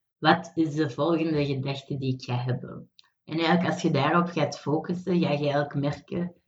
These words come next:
dat je hoofd een beetje leger wordt, omdat je dan een bepaalde stilte creëert.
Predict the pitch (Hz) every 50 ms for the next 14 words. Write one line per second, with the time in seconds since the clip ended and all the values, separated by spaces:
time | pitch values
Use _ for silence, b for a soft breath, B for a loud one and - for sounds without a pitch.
0 | _ _ _ _ - 143 147 147 135 131 135 139 139 139 131 - - _ - -
1 | - _ _ _ _ _ 156 156 151 147 139 135 - - 143 139 139 139 143 156
2 | 156 147 139 131 143 135 147 180 - - - - B B B B B B B B
3 | _ - 147 147 143 135 131 131 - - - - - 143 143 - 151 143 143 143
4 | 147 147 143 135 127 - 143 143 143 143 147 139 - - - - 143 139 147 143
5 | - - - - - 135 - - - - 147 147 -